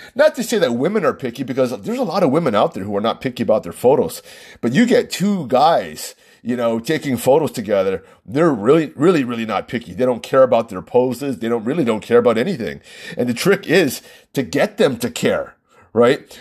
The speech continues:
You know, all your straight, all my straight couples out there, they're always begging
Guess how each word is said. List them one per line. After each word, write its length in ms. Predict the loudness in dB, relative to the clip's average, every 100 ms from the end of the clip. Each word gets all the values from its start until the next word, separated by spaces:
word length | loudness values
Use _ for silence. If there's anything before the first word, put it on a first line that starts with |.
| -10
You 120 | 0
know, 120 | 2 4
all 200 | 4 2
your 140 | -6
straight, 460 | -10 -10 -8 -8 -12 _ _ _
all 140 | -2
my 120 | 0 -2
straight 340 | -2 -6 -2
couples 360 | -2 0 0 2
out 200 | 0 0
there, 180 | -2
they're 200 | 2 2
always 360 | 4 2 2 -6
begging 680 | -14 -8 -4 -4 -6 -12